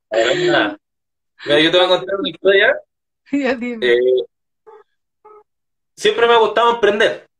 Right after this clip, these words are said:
Speaker 1: ¿ya? Y, y una de las cosas locas que he hecho, me, me, eh, un amigo me dijo, me dejó a concesión detergente.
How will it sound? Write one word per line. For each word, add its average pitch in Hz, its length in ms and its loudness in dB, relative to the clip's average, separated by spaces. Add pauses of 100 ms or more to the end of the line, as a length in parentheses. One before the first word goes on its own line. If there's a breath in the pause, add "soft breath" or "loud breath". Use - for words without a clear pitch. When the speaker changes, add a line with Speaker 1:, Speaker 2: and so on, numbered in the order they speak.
(600)
Speaker 1:
¿ya? 131 380 -4 (420)
Y, 151 320 -2 (100)
y 139 80 -2
una 202 200 2
de 190 60 0
las 165 140 -2
cosas 202 280 -2
locas 208 320 0
que 208 160 2
he 214 40 2
hecho, 220 400 -4 (760)
me, 143 260 -6 (100)
me, 143 380 -2 (380)
eh, 123 880 0 (280)
un 165 160 -2
amigo 190 320 0
me 175 80 4
dijo, 196 360 -2
me 185 100 0
dejó 156 220 -2
a 190 60 0
concesión 190 460 -2
detergente. - 720 -4